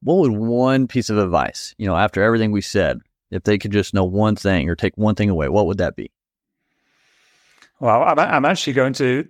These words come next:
Speaker 2: to talk about something that we haven't talked about today.
Speaker 1: Okay, yeah.
Speaker 2: Which, which is, which is community.
Speaker 1: Mm.
Speaker 2: Um, and I think,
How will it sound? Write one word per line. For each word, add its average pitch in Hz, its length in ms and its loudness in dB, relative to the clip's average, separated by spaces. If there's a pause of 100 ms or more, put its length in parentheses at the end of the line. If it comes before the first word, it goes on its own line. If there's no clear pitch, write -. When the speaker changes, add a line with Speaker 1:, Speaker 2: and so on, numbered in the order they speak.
(120)
Speaker 2:
to 139 100 -6
talk 135 240 0
about 135 200 2
something 127 260 -4
that 127 80 0
we 123 80 -2
haven't 147 460 -2
talked 120 260 -2
about 113 240 -2
today. 117 160 -4
Speaker 1:
Okay, 151 220 0 (100)
yeah. 127 240 0
Speaker 2:
Which, 139 260 -4
which 151 320 -2
is, 147 260 -2
which 165 220 -4
is 156 80 -4
community. 117 600 -2 (400)
Speaker 1:
Mm. 104 260 0 (440)
Speaker 2:
Um, 113 420 0 (160)
and 117 640 0
I 127 100 2
think, - 560 -6